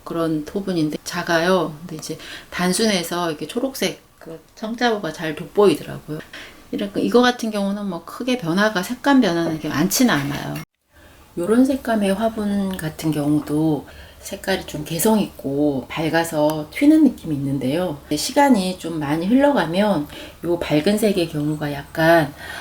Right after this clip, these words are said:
아주 좀 시커멓게 변하는 경우가 생길 수 있으니까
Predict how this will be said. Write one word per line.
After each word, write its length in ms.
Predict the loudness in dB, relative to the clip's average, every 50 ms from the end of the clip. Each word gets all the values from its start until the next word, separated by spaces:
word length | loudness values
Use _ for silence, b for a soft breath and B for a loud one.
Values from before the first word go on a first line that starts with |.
| B B B -18 -14 -10
아주 400 | -8 -8 -4 -2 0 0 0 -2 -6 -14 -20 -14
좀 200 | -8 -6 -6 -4
시커멓게 640 | -4 -6 0 2 2 4 4 2 0 0 -4 -8 -6
변하는 460 | -2 0 0 2 2 2 2 0 -2
경우가 280 | -2 -2 -2 -2 -2 -2
생길 260 | -4 -4 -2 -2 -2
수 120 | -2 -4 -4
있으니까 680 | -6 -4 -2 0 0 -2 -2 -2 0 0 0 0 -2